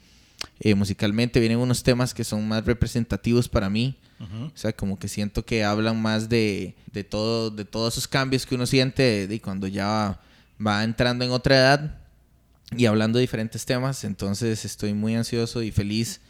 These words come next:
Speaker 1: de poder compartir eso pronto. Em,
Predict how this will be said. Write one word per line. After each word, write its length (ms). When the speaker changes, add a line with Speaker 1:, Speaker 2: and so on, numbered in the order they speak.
Speaker 1:
de 80
poder 260
compartir 400
eso 160
pronto. 480
Em, 680